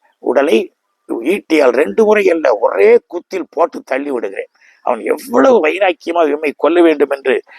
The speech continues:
அலைய திரிந்து கொண்டிருக்கிறான்" என்று அவன் கேட்கிறான். அப்பொழுது தாவீது சொல்லுகிறார், "அவரை கொல்லாதே." "ஏன் கொல்லாதே?"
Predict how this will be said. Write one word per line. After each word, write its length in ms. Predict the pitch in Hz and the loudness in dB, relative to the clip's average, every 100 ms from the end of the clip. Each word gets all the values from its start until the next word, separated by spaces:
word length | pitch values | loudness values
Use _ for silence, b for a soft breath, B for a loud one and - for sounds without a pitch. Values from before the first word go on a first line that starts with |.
| B _ | B _
அலைய 320 | - 160 160 | 0 0 0
திரிந்து 320 | 151 143 127 | -2 -2 0
கொண்டிருக்கிறான்" 640 | 117 107 104 - 143 180 - b b | 0 -2 -4 -2 -2 -2 -6 b b
என்று 480 | - 120 117 208 - | -4 -2 0 2 2
அவன் 180 | 127 110 - | 2 -4 -8
கேட்கிறான். 400 | 107 - 117 - | -6 -6 -8 -6
அப்பொழுது 580 | 123 - 139 131 110 - b b b | -6 -2 0 0 0 -4 b b b
தாவீது 340 | - 131 131 113 | -2 -2 0 -4
சொல்லுகிறார், 560 | 113 107 101 143 190 _ b _ | -2 -2 0 0 -2 _ b _
"அவரை 420 | - 139 143 - - | 0 2 2 -2 -2
கொல்லாதே." 480 | 110 135 107 95 95 _ _ _ _ | 0 0 0 -2 -10 _ _ _ _
"ஏன் 220 | 151 165 139 | -2 0 0
கொல்லாதே?" 480 | 139 139 135 139 | 0 2 2 2